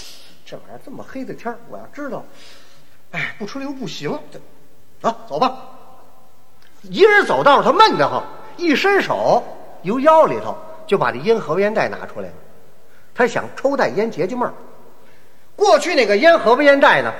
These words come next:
这烟袋都在那烟盒子里头。他一伸手就挖了一管烟，往嘴里这么一叼，一摸兜儿，坏了，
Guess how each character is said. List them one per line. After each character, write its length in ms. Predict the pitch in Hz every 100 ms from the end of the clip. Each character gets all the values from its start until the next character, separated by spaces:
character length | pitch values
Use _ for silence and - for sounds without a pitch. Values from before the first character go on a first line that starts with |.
| -
这 100 | 233
烟 220 | 285 339
袋 160 | 269
都 200 | 170 320
在 140 | 285 208
那 60 | 156
烟 240 | 240 269
盒 220 | - 151
子 80 | 233
里 140 | 147 92
头。 140 | 107 - - - - -
他 100 | 247
一 160 | 294 233
伸 220 | 269 277
手 340 | - 92 131 - - - - - - - - - - - - - - - - - - - - - -
就 140 | - 151
挖 240 | 123 110
了 80 | 143
一 60 |
管 200 | 139 139 139
烟， 180 | 147 147 - - - - - - - - - -
往 160 | - 127
嘴 180 | 151
里 80 | 185
这 120 | 185
么 80 | 196
一 60 | 139
叼， 300 | 185 185 185 - - - -
一 160 | 311 302
摸 180 | 277 339
兜 100 | 349
儿， 180 | 359 339 - -
坏 120 | - 135
了， 180 | 113